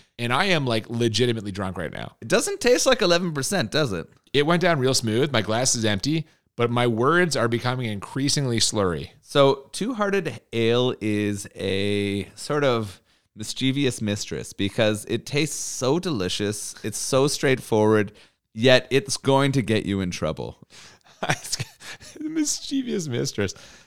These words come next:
Speaker 1: I feel like it's got me in trouble right now. Like, I'm just like,
Speaker 2: I
Speaker 1: I need a
Speaker 2: mean,
Speaker 1: fucking burger is what I need.
Speaker 2: Yeah, well, <laughs>
Speaker 1: I,
Speaker 2: let's
Speaker 1: I,
Speaker 2: get some
Speaker 1: I need a
Speaker 2: food
Speaker 1: Bob
Speaker 2: after this. That's a
Speaker 1: Hoskins.
Speaker 2: good
Speaker 1: I need
Speaker 2: idea.
Speaker 1: a Bob
Speaker 2: Yeah, Bob
Speaker 1: Hoskins
Speaker 2: Hoskins.
Speaker 1: fucking burger.
Speaker 2: We're gonna, we're
Speaker 1: Yeah.
Speaker 2: gonna go towards the heart attack after this because we're gonna go
Speaker 1: <laughs>
Speaker 2: for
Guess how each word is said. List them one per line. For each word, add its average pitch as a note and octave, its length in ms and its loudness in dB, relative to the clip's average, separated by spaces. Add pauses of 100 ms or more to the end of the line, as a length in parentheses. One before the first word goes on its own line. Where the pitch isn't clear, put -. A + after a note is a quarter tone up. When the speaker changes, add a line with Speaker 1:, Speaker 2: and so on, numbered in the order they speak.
(120)
Speaker 1:
I A2 60 -6
feel E3+ 120 0
like A#3+ 80 4
it's - 100 4
got C3 180 2
me C3 120 0
in E3+ 80 0
trouble G#2+ 220 2
right G2 200 0
now. F#2+ 240 -6
Like, E2 140 -8
I'm G#2 180 -6
just F#2 200 -6
like, D#2 400 -8 (240)
Speaker 2:
I D3 80 0
Speaker 1:
I E3 40 2
need F3 160 4
a - 20 6
Speaker 2:
mean, D#3+ 80 4
Speaker 1:
fucking C3+ 260 2
burger F2+ 360 -4
is E2 100 -8
what F2 80 -8
I G2 100 -4
need. E2 260 -8 (140)
Speaker 2:
Yeah, A#2 140 0
well, A2 240 0
<laughs> - 20 -10
Speaker 1:
I, A#2 60 2
Speaker 2:
let's D3+ 340 6
Speaker 1:
I, C#3+ 80 8
Speaker 2:
get B2+ 80 6
some G#3+ 100 4
Speaker 1:
I F3 40 6
need E3+ 100 8
a - 20 10
Speaker 2:
food G3+ 100 8
Speaker 1:
Bob D3+ 220 12
Speaker 2:
after D#3 160 8
this. F#3+ 80 6
That's - 20 0
a G3 60 6
Speaker 1:
Hoskins. F3 160 4
Speaker 2:
good F3 160 6
Speaker 1:
I E3+ 140 8
need D#3+ 80 6
Speaker 2:
idea. E3+ 80 10
Speaker 1:
a F#3 40 10
Bob E3 280 6
Speaker 2:
Yeah, E3 200 10
Bob F3 240 8
Speaker 1:
Hoskins G#3 40 6
Speaker 2:
Hoskins. E3+ 420 6
Speaker 1:
fucking C#3 120 4
burger. D#3 40 4
Speaker 2:
We're F3 100 8
gonna, A3+ 240 6
we're D3+ 140 2
Speaker 1:
Yeah. E3 120 4
Speaker 2:
gonna F3 120 4
go D3 200 8
towards C#3 420 4
the C#3+ 100 2
heart B2 160 4
attack A2+ 320 2
after A2 280 2
this G#2+ 240 -2
because G#2+ 360 -2
we're G#2+ 100 -2
gonna A2+ 180 -2
go A2+ 260 4
Speaker 1:
<laughs> - 100 -10
Speaker 2:
for A#2+ 240 6